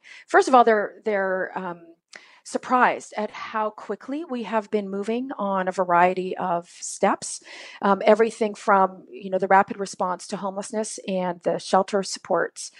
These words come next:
uh, the, the homes, the supportive housing that we've been doing, um, that addresses homelessness,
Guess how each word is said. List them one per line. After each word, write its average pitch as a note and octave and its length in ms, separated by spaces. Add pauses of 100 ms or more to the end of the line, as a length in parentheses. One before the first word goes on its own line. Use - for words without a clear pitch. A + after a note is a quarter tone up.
(240)
uh, E3 320
the, F#3 180
the G#3 60
homes, G#3 500
the F#3+ 80
supportive G3 400
housing F#3 320
that F3 120
we've F3+ 120
been F3+ 140
doing, F#3+ 360 (440)
um, F3 480 (160)
that F#3 180
addresses F3+ 460
homelessness, - 680